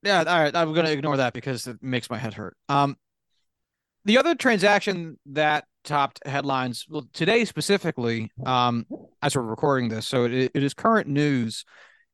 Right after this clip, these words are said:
is the trade which sent, uh, Teoscar Hernandez from Toronto to Seattle in return for right-handed pitcher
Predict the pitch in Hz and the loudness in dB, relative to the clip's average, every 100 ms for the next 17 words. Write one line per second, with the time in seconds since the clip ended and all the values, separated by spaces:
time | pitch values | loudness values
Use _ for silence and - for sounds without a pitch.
0 | _ 160 151 156 143 120 - 131 135 135 | _ 2 6 6 4 2 -4 -4 0 0
1 | 123 - 226 254 147 104 - - 120 127 | 0 0 4 4 4 -2 -10 -20 -6 -2
2 | 123 - - - 143 131 117 - 117 110 | -2 -2 -8 -2 0 0 -2 -4 -4 -2
3 | 156 180 190 175 143 147 160 175 139 - | 2 4 4 2 0 0 2 2 0 -2
4 | - 151 156 165 147 139 139 - 135 120 | 0 2 2 0 2 4 4 2 2 0
5 | - 135 110 123 190 214 208 196 - _ | -4 -6 -6 0 4 6 6 4 -2 _
6 | _ _ _ 170 170 175 - 247 254 247 | _ _ _ -2 0 -2 2 4 4 2
7 | - 185 180 175 - 151 165 185 151 160 | 0 2 4 2 0 0 0 0 -2 -2
8 | 156 147 - 160 - 156 139 | -2 -4 -4 -4 0 2 0